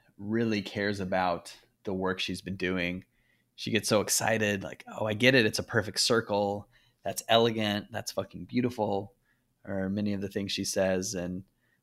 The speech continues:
uh, she clearly gets caught up in her work and cares more about that. And, um, you know, it, it, it's interesting. I, at times I thought maybe Katie was gonna push her.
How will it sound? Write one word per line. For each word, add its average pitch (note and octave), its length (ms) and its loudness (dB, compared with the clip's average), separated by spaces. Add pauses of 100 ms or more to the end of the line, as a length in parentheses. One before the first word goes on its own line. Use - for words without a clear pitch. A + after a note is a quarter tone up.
(180)
uh, F#2 560 -6 (120)
she - 180 -6
clearly G#2+ 320 0
gets G#2+ 220 -4
caught G2+ 260 2
up F#2+ 300 4
in F#2+ 80 -8
her F#2+ 180 -4
work G2 460 2 (280)
and G#2 120 -10
cares F#2 260 0
more F#2 200 -2
about E2 360 -2 (160)
that. F2 420 -2
And, D#2+ 220 -14 (800)
um, F#2 500 -8 (760)
you B2 80 0
know, G#2+ 120 4
it, A#2 140 0
it, - 220 2
it's D#3+ 120 0
interesting. C#3+ 280 8
I, A2+ 160 10 (640)
at G#2 100 2
times B2+ 340 10
I A2+ 60 8
thought G2 200 4
maybe G#2 240 2
Katie G#2 320 2
was G2+ 160 -2
gonna F2+ 160 -2
push - 280 4
her. B2 360 6